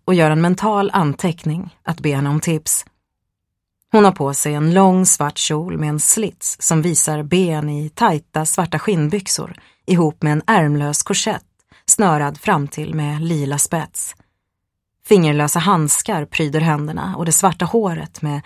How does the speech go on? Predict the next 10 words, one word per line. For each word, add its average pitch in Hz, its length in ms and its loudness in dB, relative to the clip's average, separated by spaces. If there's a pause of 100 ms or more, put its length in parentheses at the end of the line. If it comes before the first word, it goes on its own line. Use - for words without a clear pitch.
(140)
slingor 185 640 2
i 147 180 -2
olika 156 320 -2
färger 156 540 0 (320)
är 180 120 2
uppsatt 202 460 2 (100)
i - 80 -10
två 220 340 0
slarviga 135 460 0
knutar. 156 580 -4